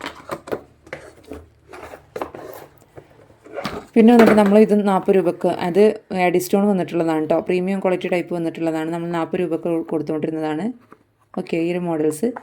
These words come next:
മുപ്പത് രൂപയാണ് കേട്ടോ. അപ്പോൾ ഇത്ര റേറ്റ് വന്നിട്ടുള്ളത് മുപ്പത് രൂപ. ഓക്കെ, ഇതിലേതാ വേണ്ടത് വെച്ചാൽ സെലക്ട് ആക്കിയിട്ട് എടുക്കാം കേട്ടോ. നല്ല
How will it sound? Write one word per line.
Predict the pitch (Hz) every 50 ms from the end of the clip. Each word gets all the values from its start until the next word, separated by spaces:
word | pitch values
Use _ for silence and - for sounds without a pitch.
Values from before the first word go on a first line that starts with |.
| - _ - - _ _ _ _ -
മുപ്പത് | 208 202 202 226 220 196
രൂപയാണ് | 180 156 147 165 156 151
കേട്ടോ. | 143 160
അപ്പോൾ | 165 - 165
ഇത്ര | - 175 170
റേറ്റ് | 170 165 165 175
വന്നിട്ടുള്ളത് | 170 165 160 - 165 170 180 180 175
മുപ്പത് | 165 - 190 185 170
രൂപ. | 160 143 151 - - - _ _ _ -
ഓക്കെ, | 175 - - 180 165 165 - - _ _ _ _ _ _
ഇതിലേതാ | 202 190 185 180 180 190
വേണ്ടത് | 185 180 180 175
വെച്ചാൽ | 165 165 - 226 254 285 285 - _ _ _ _ -
സെലക്ട് | - 170 165 165 - 185
ആക്കിയിട്ട് | 165 165 - - 170
എടുക്കാം | 151 156 151 165
കേട്ടോ. | 160 156 165 165
നല്ല | 170 175 175 185